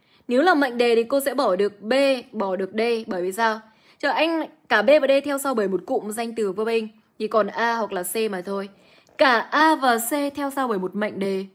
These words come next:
Nhưng mà chúng ta sẽ phải xét về nghĩa của nó. Nhớ, xét về nghĩa của nó, chúng ta sẽ xét như nào bây giờ? Trợ dịch là anh ta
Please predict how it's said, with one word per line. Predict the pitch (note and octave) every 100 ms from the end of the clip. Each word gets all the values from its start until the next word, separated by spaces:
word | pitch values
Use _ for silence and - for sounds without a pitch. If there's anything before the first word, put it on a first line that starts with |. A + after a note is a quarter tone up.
| -
Nhưng | C4 E4 E4 C4+
mà | G#3 G3 - _
chúng | - A3+
ta | C#4 C4+
sẽ | B3+
phải | C#4 A3 F3
xét | - C#4 D4+ A#3+
về | F#3+
nghĩa | F#3 G#3 C4+
của | B3
nó. | F3 F3 - _
Nhớ, | G3 A3+
xét | A#3+ F4+
về | E4
nghĩa | B3+ E4+
của | C4+
nó, | A#3+
chúng | A#3+ A#3+
ta |
sẽ | B3
xét | C#4 E4+
như |
nào | C#4 G#3+
bây | A3
giờ? | G#3+ F#3 - _ _ _ _ _ _ _ _ _ _ _ _ _ _ _ -
Trợ | - D#4
dịch | C4 B3+
là | A#3+
anh | A#3 - E4+ E4+
ta | E4+